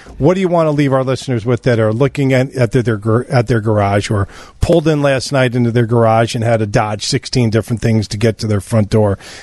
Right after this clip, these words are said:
and have a ton of space above their ho-, above their um, above their, uh, cars and trucks that they're not using, about using that space and the space that's not being used,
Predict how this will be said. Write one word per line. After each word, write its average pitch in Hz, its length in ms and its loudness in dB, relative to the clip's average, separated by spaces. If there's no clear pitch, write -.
and 131 120 4
have 127 180 2
a 123 60 -2
ton 147 260 0
of 123 80 -4
space 135 340 -2
above 113 360 0
their 110 160 0
ho-, 117 240 -4
above 113 380 0
their 107 280 2
um, 110 600 0
above 117 420 0
their, 110 440 2
uh, 98 100 -2
cars 123 480 -2
and 113 100 -6
trucks - 320 -2
that 117 120 -2
they're 117 120 0
not 110 200 2
using, 117 400 2
about 110 240 0
using 117 380 0
that 110 180 0
space 110 440 0
and 143 160 2
the 135 60 0
space 123 420 -4
that's 113 300 -2
not 123 220 2
being 110 240 0
used, 101 500 0